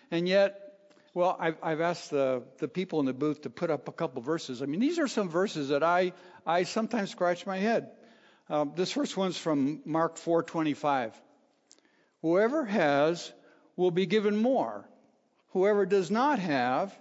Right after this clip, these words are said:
even what he has will be taken from him." I, I scratch my head to think about what that means. How about this one from Luke fourteen twenty-six? "If anyone comes to me and does not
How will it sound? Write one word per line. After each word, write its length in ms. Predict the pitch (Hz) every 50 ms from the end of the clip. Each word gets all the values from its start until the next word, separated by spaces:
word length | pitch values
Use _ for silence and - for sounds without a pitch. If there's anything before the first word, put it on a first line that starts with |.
| - _ _ -
even 200 | 233 247 254 247
what 180 | 240 240 247
he 80 | 247 220
has 320 | 190 196 208 214 220 165
will 100 | 190 190
be 160 | 180 175 202 -
taken 400 | - 208 233 226 - 185 165 143
from 240 | - 160 135 117
him." 300 | 120 120 120 104 98 92 95 - - - - - - _ _ _ _ _ _ _ _ _ _ _ _ _ _ _ _ _ _ _ _ -
I, 360 | 196 202 240 262 - 214 247 294
I 40 | 285
scratch 460 | 277 - - 269 254 247 233 - -
my 140 | 220 220 214
head 300 | 208 208 233 262 247 202
to 80 | 185
think 240 | - - 220 214 -
about 240 | 196 170 185 170 151
what 160 | 165 170 165
that 240 | - 156 147 139 -
means. 600 | 156 175 175 156 131 113 107 104 101 - - - _ _ _ _ _ _ _ _ _ _ _ _ _ _ -
How 80 | - 226
about 220 | 254 277 254 254
this 200 | 226 214 208 -
one 160 | 202 185 170
from 240 | 147 - 180 170 160
Luke 240 | 165 175 190 185 -
fourteen 480 | - - 180 175 175 - 170 175 165 156
twenty-six? 800 | - - 156 156 156 131 - - - 131 101 - - - - - _ _ _ _ _ _ _ _ _ _ _ _ _ _ _ _ _ _ _ _ _ _ _ _ _ _ _ _ _ _ _ _ -
"If 200 | 180 175 175 208
anyone 340 | 240 294 330 370 359 294 233
comes 460 | - - 143 175 190 214 220 202 -
to 140 | - - 147
me 400 | 143 135 131 131 139 143 143 - - - - _ - - _ -
and 120 | 170 165
does 220 | 160 190 214 240 202
not 240 | 220 247 262 233